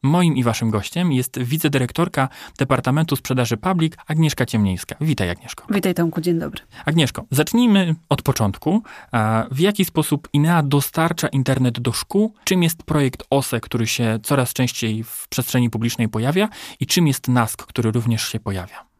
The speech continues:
Speaker 2: Tomku, odpowiadając na tw-, na twoje pytanie, co to jest nask, co to jest ose, to doprecyzuję.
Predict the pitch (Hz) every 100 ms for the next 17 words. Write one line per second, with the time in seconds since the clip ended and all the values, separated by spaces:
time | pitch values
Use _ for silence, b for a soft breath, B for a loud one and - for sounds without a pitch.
0 | - 220 220 214 - 202 240 277 269 226
1 | - - 214 208 - 233 226 - 233 226
2 | 190 - - 196 180 - 208 214 - 190
3 | 196 175 - 180 - - 180 180 208 196
4 | 202 175 180 -